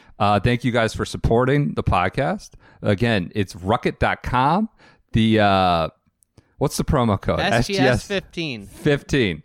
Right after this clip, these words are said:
Speaker 2: For
Speaker 1: You,
Speaker 2: fifteen percent
Speaker 1: the
Speaker 2: off on orders over a hundred dollars or a hundred fifty?
Speaker 1: Yeah, hundred. And I think, uh, Nets are, it's all back in stock, right? Fully stocked,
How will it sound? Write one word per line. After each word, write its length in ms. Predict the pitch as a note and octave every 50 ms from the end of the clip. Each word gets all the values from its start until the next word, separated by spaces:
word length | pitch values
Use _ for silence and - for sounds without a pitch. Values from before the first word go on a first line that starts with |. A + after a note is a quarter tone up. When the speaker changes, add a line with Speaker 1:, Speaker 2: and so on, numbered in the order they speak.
| _ - -
Speaker 2:
For 60 | -
Speaker 1:
You, 40 | D3 - - - -
Speaker 2:
fifteen 260 | A#2+ A2 G#2 G3 F#3
percent 380 | - F3+ E3 - - E3+ E3
Speaker 1:
the 80 | D#3 D3
Speaker 2:
off 300 | C#3 C#3 C#3 C#3+ - -
on 220 | C#3 B2+ B2 F#2+ - F2+
orders 380 | C3+ C#3+ D3 C#3+ D3 C3+ C3+
over 340 | C#3+ C3+ B2+ C3 C3 B2+ B2
a 60 | B2
hundred 460 | A#2 C3+ C#3 C3+ C#3 D3 C#3+ C#3 C#3+ _ _ _ _ _ _ _ C3+ _ _ _ _ _ _ _ -
dollars 460 | - C#3+ D3 E3 F#3+ G3+ A3+ G#3 -
or 60 | A#2+
a 40 | A2
hundred 280 | A2 C#3 D3 C#3 C3+ C3
fifty? 140 | B2 - A2
Speaker 1:
Yeah, 300 | A2 G#2 G2 F#2 F2+ - - - - - _ _ _
hundred. 500 | _ - - D3 C#3 B2+ G#2+ F#2 D2 - - _ _ _ _ _ _ _ _ _
And 240 | - G#2 G#2+ A#2+ B2
I 120 | - A2+ B2
think, 340 | - C#4+ D#4 C#4 - - - _ _
uh, 360 | C3+ B2+ A#2 G#2+ G#2 C#2 - -
Nets 280 | - A#2+ D3+ F#3+ F#3+ -
are, 80 | E3 -
it's 160 | B2+ A#2 -
all 200 | C#3+ D3 E3 E3
back 200 | E3+ E3 D#3+ -
in 80 | D3+
stock, 400 | - - - D#3+ - - - - -
right? 300 | F#2+ G2 A#2 D3 - -
Fully 260 | - C#3 C#3+ D#3 D3
stocked, 480 | - - - C#3 C3+ E3+ F#3 - -